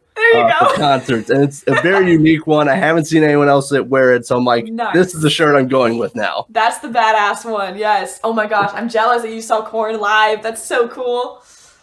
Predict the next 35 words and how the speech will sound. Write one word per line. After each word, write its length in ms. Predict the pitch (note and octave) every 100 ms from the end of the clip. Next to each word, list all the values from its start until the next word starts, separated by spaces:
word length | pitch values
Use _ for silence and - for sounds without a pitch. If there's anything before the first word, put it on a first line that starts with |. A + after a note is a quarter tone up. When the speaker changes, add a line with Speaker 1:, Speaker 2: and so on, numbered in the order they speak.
| -
Speaker 2:
And 80 | G#2
I 140 | A#2
can't 180 | A2+ D#3
believe 140 | C3+ C3
that 80 | C3+
was, 140 | A#2+
like, 320 | A2 F#2+ _ -
uh, 180 | A2 G#2+
that 120 | F#2+
was, 160 | A2+ -
like, 140 | G2
eight 180 | - A2
years 220 | G#2 C3
ago 220 | A#2 G#2+ A2+
too. 320 | F3 D#3 D3+ - -
<laughs> 140 | -
I 100 | D#3+
mean, 280 | C#3 D3 B2
Speaker 1:
Wow. 440 | - F#3 - - _
Speaker 2:
that 220 | B2 B2
was, 500 | A#2+ B2 A#2+ G#2+ - - _ _ _
yeah, 420 | A#2 B2+ A#2+ G#2 - G#2+
that, 420 | A#2+ A#2+ - A2+
th-, 160 | - A#2
so, 300 | C3 B2 A#2+
uh, 240 | A#2+ A2+
I 80 | A#2
haven't 240 | G3 A#3
seen 140 | A#3+ A3+
them 100 | G3+
since, 320 | D#3+ F#3+ D#3+
but, 240 | C#3+ B2+
uh, 120 | B2+ A2+
that 140 | C#3+
was, 220 | A3 G#3+